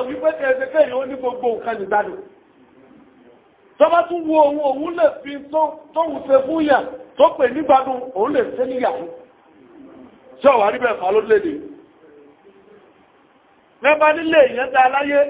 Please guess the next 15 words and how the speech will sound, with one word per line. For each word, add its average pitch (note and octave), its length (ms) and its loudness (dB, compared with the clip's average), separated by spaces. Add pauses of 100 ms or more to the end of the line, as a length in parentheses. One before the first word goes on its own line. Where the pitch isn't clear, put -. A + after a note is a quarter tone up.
(100)
ilẹ̀ G#3 220 -2
wa G3+ 140 -2
lọ́dá. G#3+ 240 -4 (680)
Bá C#4+ 80 6
a C#4 180 6
mọ A#3+ 120 -8
gbogbo B3+ 340 6
tòkè, A3+ 380 -4
tọ̀dọ̀ G3+ 280 -2
wọn C4+ 180 2
bí C4 80 -4 (120)
tá B3 120 2
a A3+ 80 6
wà G#3+ 120 4
yìí, E3+ 140 -8